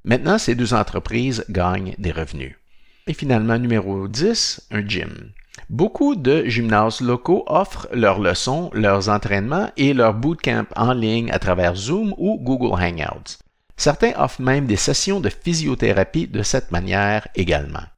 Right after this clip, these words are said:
Si vous êtes toujours actif avec vos clients, il est fortement recommandé d'ajouter à votre page d'accueil, à votre page Google My Business ou d'envoyer par email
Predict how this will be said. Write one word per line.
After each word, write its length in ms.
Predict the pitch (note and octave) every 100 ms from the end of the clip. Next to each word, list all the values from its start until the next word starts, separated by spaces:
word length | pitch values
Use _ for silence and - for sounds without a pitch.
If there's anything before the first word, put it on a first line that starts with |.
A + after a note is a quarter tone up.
| _ _ _ _ _ _ _ _ -
Si 260 | - - A#3+
vous 180 | E3+
êtes 140 | E3 E3
toujours 320 | G3 C4 D#4+
actif 440 | G2+ - - C#3+
avec 220 | G2 G#2+ G2
vos 180 | F#2
clients, 440 | - - G2+ D3 E3+
il 160 | A#2+ A2+
est 80 | G2+
fortement 640 | - D3+ - G#2+ C3 C#3
recommandé 640 | A#2+ B2+ G2+ G2+ F#2+ A2 G#2+
d'ajouter 640 | A2+ B2 B2+ B2+ F#2+ G2
à 80 | -
votre 220 | G2 F#2+
page 300 | - F2+ F2
d'accueil, 580 | F#2+ C#2 - F2 G2+ G2+ - - _
à 140 | - F2+
votre 200 | F#2+ -
page 340 | G2+ F#2+ F#2
Google 300 | A#2 D#3 B2+
My 120 | F#2+
Business 640 | F#2 F#2 D#2+ F#2+ F#2+ G2 - - -
ou 160 | A2
d'envoyer 520 | A2+ C3+ D#3+ G3 C#3 C#3
par 280 | G2 F2+
email 440 | C3 G2+ F#2+ G2+